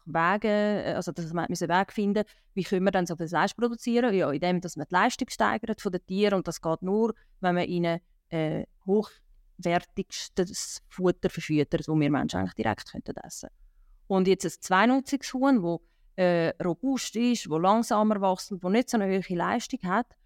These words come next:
braucht nicht das hochenergiereiche Futter, sondern kommt eben mit einfacherem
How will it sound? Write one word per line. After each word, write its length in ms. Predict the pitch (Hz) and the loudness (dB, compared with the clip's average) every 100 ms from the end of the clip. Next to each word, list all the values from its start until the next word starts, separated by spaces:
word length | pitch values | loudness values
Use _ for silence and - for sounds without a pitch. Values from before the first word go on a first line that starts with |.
| _ _ - | _ _ -8
braucht 340 | 226 247 - _ | -6 -6 -8 _
nicht 380 | 208 214 220 - | 2 2 0 -2
das 260 | 202 185 - 196 | -2 -2 -8 -4
hochenergiereiche 1300 | 202 208 - - 196 185 196 196 196 185 175 - | 0 0 -2 -2 -2 -2 -4 -2 -2 -2 -4 -8
Futter, 440 | - 180 226 - 254 | -8 -6 -6 -4 -6
sondern 340 | - 196 190 190 | -2 0 2 2
kommt 320 | - 233 226 | 2 0 0
eben 220 | 180 196 | -2 0
mit 140 | 185 - | -2 -2
einfacherem 760 | 170 175 185 180 - 170 170 | -2 -2 -2 -8 -6 -4 -4